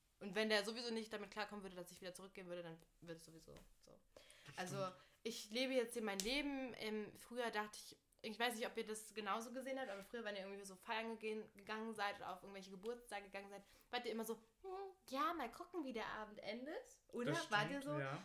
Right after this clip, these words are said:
Speaker 1: Und jetzt bin ich halt so, „Nö.“ So, es interessiert mich gar nicht. So, ich gehe feiern und bin auch glücklich, wenn der Abend
Speaker 2: Ich freu
Speaker 1: keinen
Speaker 2: mich, wenn ich
Speaker 1: Typen so
Speaker 2: überhaupt
Speaker 1: hatte.
Speaker 2: hingehe.
Speaker 1: Ja, das ist halt so, keine Ahnung, also ich, ich bin einfach von diesem Gedanken weggekommen,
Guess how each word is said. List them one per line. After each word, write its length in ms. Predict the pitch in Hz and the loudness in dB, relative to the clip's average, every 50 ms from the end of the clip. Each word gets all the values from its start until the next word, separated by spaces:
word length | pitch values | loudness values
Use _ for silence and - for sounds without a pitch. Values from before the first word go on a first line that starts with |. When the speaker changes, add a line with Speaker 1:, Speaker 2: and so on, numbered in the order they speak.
| - - | -6 -2
Speaker 1:
Und 160 | - 226 220 233 | 0 2 4 4
jetzt 240 | 269 285 277 - - | 4 4 2 0 0
bin 120 | 262 254 | 2 2
ich 140 | 254 247 247 | 2 2 4
halt 180 | 247 226 220 220 | 4 2 2 4
so, 360 | - 220 220 214 208 214 - - - - _ - - | 4 4 4 4 2 -2 -6 -14 -20 -20 _ -8 -2
„Nö.“ 340 | 190 202 196 185 170 165 170 - - - - - 269 | 0 2 2 2 2 0 -2 -6 -12 -10 -6 -2 0
So, 180 | - - 254 254 | 2 4 4 4
es 140 | 247 - - | 4 4 2
interessiert 340 | - 220 233 226 247 254 240 | 0 -2 -2 2 2 2 2
mich 220 | 240 233 233 - | 0 -2 -2 0
gar 280 | - 226 214 226 233 240 | 2 4 6 6 6 4
nicht. 160 | 226 202 180 | 4 2 0
So, 60 | 190 185 | -2 -4
ich 180 | 180 175 - | -4 -6 -6
gehe 320 | - 233 240 240 220 - - - - - - | -6 -4 -4 -2 -2 -4 -4 -8 -12 -12 -4
feiern 420 | - 285 302 311 311 320 311 302 262 226 | 0 2 2 4 4 2 2 0 -2 -4
und 100 | 226 - | -4 -2
bin 140 | 240 247 220 | -2 -2 -2
auch 160 | 226 - - | -4 -6 -6
glücklich, 360 | 233 226 - 220 214 208 - - - 226 - _ _ _ _ _ - - - | -8 -8 -6 -6 -8 -8 -10 -14 -18 -20 -20 _ _ _ _ _ -20 -14 -6
wenn 200 | 190 190 190 190 | -4 -4 -2 -2
der 140 | 190 - - | -4 -4 -4
Abend 240 | 185 185 190 185 - - - | -6 -6 -6 -10 -14 -14 -10
Speaker 2:
Ich 160 | - 143 - - | -8 -8 -6 0
freu 180 | - 139 139 | 4 6 8
Speaker 1:
keinen 140 | 147 175 220 | 8 8 6
Speaker 2:
mich, 80 | 196 139 | 6 4
wenn 80 | - | 4
ich 60 | 220 - | 4 4
Speaker 1:
Typen 120 | 220 202 | 4 4
so 120 | - - 127 | 4 6 6
Speaker 2:
überhaupt 320 | 226 - 269 - 226 233 | 8 8 8 8 8 6
Speaker 1:
hatte. 140 | 226 202 202 | 4 4 4
Speaker 2:
hingehe. 340 | 123 120 123 123 127 127 127 - - - | 2 -2 -6 -6 -6 -8 -10 -12 -12 -6
Speaker 1:
Ja, 320 | 196 196 196 190 190 185 | -2 2 2 4 4 2
das 160 | 185 190 190 | 2 -2 -4
ist 120 | 202 208 - | -6 -4 -2
halt 200 | 220 208 196 190 | 0 0 0 -2
so, 320 | 196 190 190 190 190 190 196 175 151 - - - | -2 -2 0 0 0 0 -2 -4 -8 -12 -18 -12
keine 260 | - 214 214 196 170 | -8 -6 -4 -2 -2
Ahnung, 220 | - 180 185 180 180 | -2 -2 -4 -6 -8
also 200 | - 180 180 180 180 180 180 185 180 - _ _ _ _ _ _ _ | -8 -10 -10 -12 -12 -12 -12 -14 -16 -20 _ _ _ _ _ _ _
ich, 320 | - 226 220 - - - - - - | -2 -2 -2 -2 -6 -8 -12 -12 -10
ich 160 | - 220 - - | -8 -8 -4 -2
bin 120 | 247 240 233 | 0 2 2
einfach 200 | 214 214 226 220 | 2 2 0 0
von 140 | 233 226 | 0 -2
diesem 180 | 214 202 214 208 | -2 0 -2 -2
Gedanken 380 | 196 190 196 185 196 202 208 196 | 0 0 0 0 0 -2 -2 -4
weggekommen, 1400 | 196 196 - - _ - - - - - - - - - - 190 - - - 190 190 185 185 180 - - | -4 -4 -6 -10 _ -20 -20 -20 -20 -20 -20 -20 -16 -12 -12 -10 -8 -6 -4 -4 -4 -4 -6 -8 -10 -12